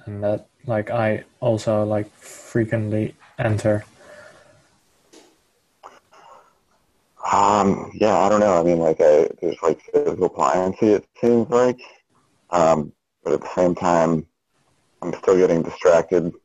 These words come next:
Speaker 2: a little bit. Um, I have a very good sense of the body, and it feels like, uh, awareness is really big, and there's no dullness.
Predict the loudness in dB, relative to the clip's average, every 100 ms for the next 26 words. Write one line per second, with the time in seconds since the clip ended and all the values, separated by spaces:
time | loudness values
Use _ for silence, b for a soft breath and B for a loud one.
0 | _ _ _ _ _ 2 2 4 4 2
1 | -4 _ _ _ _ _ _ _ _ _
2 | _ -8 -4 -2 -4 -8 _ _ _ _
3 | _ _ _ _ -2 -2 2 4 4 4
4 | 2 2 0 _ _ _ _ -20 -4 -4
5 | -2 2 2 0 -8 _ _ _ _ _
6 | _ _ -6 0 0 2 2 2 0 -4
7 | -2 0 2 0 0 -6 0 2 2 0
8 | -2 -2 0 2 -2 -6 -14 0 0 0
9 | 2 4 4 0 -6 -8 -18 _ _ _
10 | _ _ _ _ _ _ _ _ _ _
11 | 0 2 2 4 4 2 0 -6